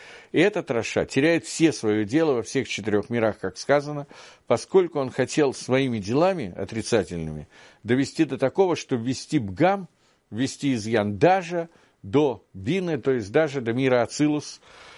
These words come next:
и привел к тому, что его он полностью был отодвинут и убран из, своим злом из всех миров, которые существуют,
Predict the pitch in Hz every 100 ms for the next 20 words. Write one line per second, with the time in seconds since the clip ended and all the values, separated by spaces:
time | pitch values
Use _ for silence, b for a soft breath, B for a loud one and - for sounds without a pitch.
0 | B _ 127 120 139 156 180 170 - 135
1 | 160 160 - 143 139 120 - 180 165 127
2 | - 117 120 113 - 107 113 196 180 160
3 | 104 135 170 151 139 131 - _ 120 -
4 | - 127 123 107 107 156 170 - 131 -
5 | - 143 - b b b b 113 135 160
6 | 156 113 - 117 110 104 107 - 117 -
7 | 104 - 147 139 -